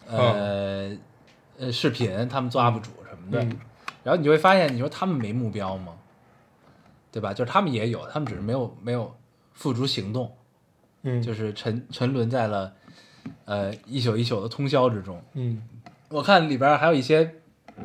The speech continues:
Speaker 1: 评论会说，喜欢看你的视频，因为想-，能想起我年轻的时候。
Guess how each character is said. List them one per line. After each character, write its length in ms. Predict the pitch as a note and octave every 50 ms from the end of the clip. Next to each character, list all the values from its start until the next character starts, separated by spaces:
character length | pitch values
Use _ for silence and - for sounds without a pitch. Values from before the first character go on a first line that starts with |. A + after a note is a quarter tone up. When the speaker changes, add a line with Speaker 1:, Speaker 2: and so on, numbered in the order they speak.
| G#2+ - - - - -
Speaker 1:
评 180 | - - G2+
论 180 | A#2+ D3 D3+ A#2+
会 140 | A#2 B2 A#2
说， 280 | A#2+ B2+ B2+ B2+ B2 - - - _ _ _
喜 160 | - - A#2+
欢 100 | A#2 A2+
看 240 | A#2 A#2+ D3 B2+ G#2+
你 40 | G2+
的 60 | G#2
视 160 | G#2+ - B2 A2
频， 200 | A2 G#2 G#2+ A2+
因 80 | A#2+
为 140 | A#2+ B2 B2
想-， 240 | A#2+ A#2+ G#2+ A2 A2+ A#2 A#2
能 140 | A2+ A2 A#2
想 180 | A#2+ B2 A2+ A2+
起 100 | A#2+ A#2
我 60 | G#2
年 160 | G2 F2 F#2
轻 180 | - A2+ A#2 A#2
的 80 | A2 F#2+
时 80 | -
候。 160 | E2 D#2 -